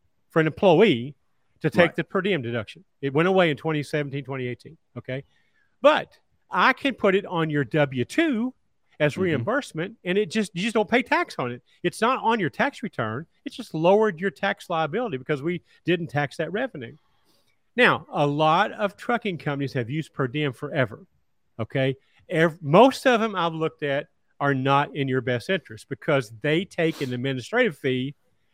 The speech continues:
Speaker 1: for doing it, uh,
Speaker 2: Right.
Speaker 1: because it costs them money, I guess, to, they think, to do it administratively. Uh, we don't do that.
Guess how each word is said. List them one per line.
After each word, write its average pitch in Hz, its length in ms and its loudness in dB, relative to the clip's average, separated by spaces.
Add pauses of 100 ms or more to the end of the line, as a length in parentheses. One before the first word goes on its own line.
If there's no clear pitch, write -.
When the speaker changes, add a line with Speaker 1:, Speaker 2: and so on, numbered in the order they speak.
(140)
Speaker 1:
for 160 160 2
doing 143 340 4
it, - 100 -20 (720)
uh, 120 140 2
Speaker 2:
Right. - 100 2
Speaker 1:
because 156 200 4
it 160 100 -4
costs 156 340 0
them 139 300 0
money, 120 340 2
I 113 120 -2
guess, 110 260 -6
to, 110 180 -6
they 110 140 -4
think, 113 220 -8
to 113 100 -6
do 110 120 -2
it 104 60 -6
administratively. 107 640 -8 (440)
Uh, 120 80 -4
we 147 120 2
don't 220 140 4
do 220 120 2
that. - 200 -8